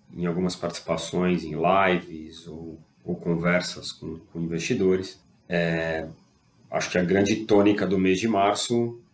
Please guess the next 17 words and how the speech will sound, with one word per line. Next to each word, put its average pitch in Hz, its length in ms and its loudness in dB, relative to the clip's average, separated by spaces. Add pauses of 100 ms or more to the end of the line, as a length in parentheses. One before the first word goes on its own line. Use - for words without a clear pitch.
(140)
foi 101 240 2
justamente 95 720 0
aí 92 100 2
o 90 80 0
estouro 92 600 0
dessa 92 300 -4
crise 85 560 -4 (340)
do 87 120 -12
covid 85 380 -4
dezenove, 82 600 -2 (340)
é, 87 380 2 (180)
que - 140 4
a - 20 10
gente 147 240 6
sabe 135 720 6 (460)
que - 160 -10
claramente, 101 1000 4